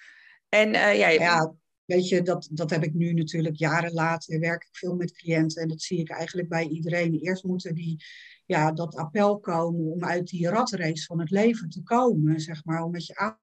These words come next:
Speaker 2: aandacht naar binnen te gaan en om daar te kijken, ja, wat speelt daar nu eigenlijk? En ik, en ik denk ook eerlijk gezegd, eh, ja, in die periode dat,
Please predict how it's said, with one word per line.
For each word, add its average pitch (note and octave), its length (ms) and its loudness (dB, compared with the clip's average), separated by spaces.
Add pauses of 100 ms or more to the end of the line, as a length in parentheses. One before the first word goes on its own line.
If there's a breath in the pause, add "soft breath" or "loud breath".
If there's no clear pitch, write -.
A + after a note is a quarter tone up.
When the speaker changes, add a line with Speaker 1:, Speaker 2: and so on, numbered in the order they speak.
Speaker 2:
aandacht A3 240 2
naar F3+ 100 -2
binnen G#3 240 -2
te E3+ 140 -14
gaan E3 260 -6
en E3 80 -6
om E3+ 100 -4
daar G3 220 0
te G#3 140 -14
kijken, F#3+ 440 -4 (400 loud breath)
ja, F3+ 140 0
wat D#3+ 140 -2
speelt C#4 340 0
daar D#3 180 -2
nu D#3+ 140 0
eigenlijk? D3+ 500 -6
En E3+ 100 -8
ik, F3 200 -8
en F#3 180 -2
ik E3 220 -4
denk F#3+ 300 0
ook E3 160 -6
eerlijk D#3 280 -4
gezegd, - 480 -8
eh, D3+ 180 0 (480 loud breath)
ja, D3+ 100 -4
in C3+ 100 0
die D#3+ 120 -2
periode D#3+ 480 0
dat, D#3 200 -4